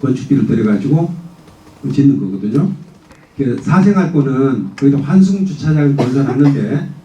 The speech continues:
그러니까 환승 주차장 주차 문제가 완전히 해결되잖아요. 거기다 우리가 필요한 시설만 만드는 겁니다.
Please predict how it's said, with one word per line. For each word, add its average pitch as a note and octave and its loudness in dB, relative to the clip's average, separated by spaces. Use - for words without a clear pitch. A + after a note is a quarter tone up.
그러니까 C#3+ 4
환승 F3+ 0
주차장 C#3+ 2
주차 E3 -6
문제가 C#3 0
완전히 C3+ -2
해결되잖아요. A#2+ -2
거기다 D3 2
우리가 D3 2
필요한 F3 -4
시설만 C#3 -6
만드는 C3 -2
겁니다. F#2 -8